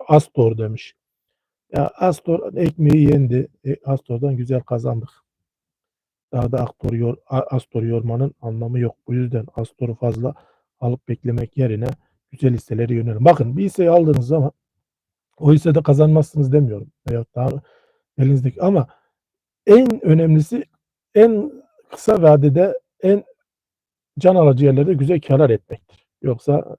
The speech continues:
beklersen o da gider. "Durdo ne olur bundan sonra?" demiş. Durdo'nun satış yerlerini WhatsApp grubunda vereceğim. Mustafa Gökoğlan. Rahip Şimşek, aleykümselam. Tomarza'ya selamlar. Rahip abim,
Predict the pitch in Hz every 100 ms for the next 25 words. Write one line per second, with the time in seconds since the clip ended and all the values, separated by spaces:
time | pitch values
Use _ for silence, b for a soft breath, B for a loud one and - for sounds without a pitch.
0 | - 135 131 - 110 - 143 - 131 120
1 | 117 - _ B B B B B - 147
2 | 233 208 226 233 233 233 214 220 214 -
3 | 202 190 175 - 202 208 208 190 202 185
4 | - 196 196 196 208 233 _ _ _ _
5 | - 175 196 202 196 196 196 202 196 175
6 | 165 151 185 180 160 170 165 190 180 147
7 | 143 _ _ _ _ _ _ _ _ _
8 | _ _ _ _ _ _ _ 143 160 156
9 | - 151 196 190 147 120 123 110 - 135
10 | 143 135 _ - 131 135 131 139 143 -
11 | 131 139 143 131 - _ _ _ _ _
12 | _ _ _ 127 127 135 135